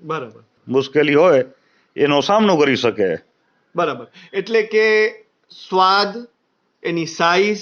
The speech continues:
Speaker 1: અને એની ટકાઉ શક્તિ એ ખારેકમાં બહુ મહત્વની છે.
Speaker 2: અને
Speaker 1: અને
Speaker 2: બીજો માલ વધારે હોય, તો
Speaker 1: બરાબર.
Speaker 2: ધારો કે આપણે ગણી શકીએ કે આ ખારેક એવી છે કે ચાલીસ રૂપિયા કિલો જશે, કે એંસી રૂપિયા જશે,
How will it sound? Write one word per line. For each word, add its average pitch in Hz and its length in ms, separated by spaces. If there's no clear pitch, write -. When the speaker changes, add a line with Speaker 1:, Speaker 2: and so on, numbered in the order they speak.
Speaker 1:
અને 185 200
એની 196 140
ટકાઉ 190 440
શક્તિ 175 440
એ 214 220
ખારેકમાં 180 580
બહુ 175 140
મહત્વની 151 600
છે. - 160
Speaker 2:
અને 135 260
Speaker 1:
અને 165 80
Speaker 2:
બીજો 185 180
માલ 185 280
વધારે 190 380
હોય, 151 260
તો 160 60
Speaker 1:
બરાબર. 143 200
Speaker 2:
ધારો 165 160
કે 170 100
આપણે 170 300
ગણી 196 220
શકીએ 151 320
કે 143 160
આ 156 320
ખારેક 147 420
એવી 143 260
છે 143 360
કે 131 340
ચાલીસ 131 340
રૂપિયા 135 240
કિલો 127 320
જશે, 127 440
કે - 80
એંસી 117 300
રૂપિયા 127 280
જશે, 117 560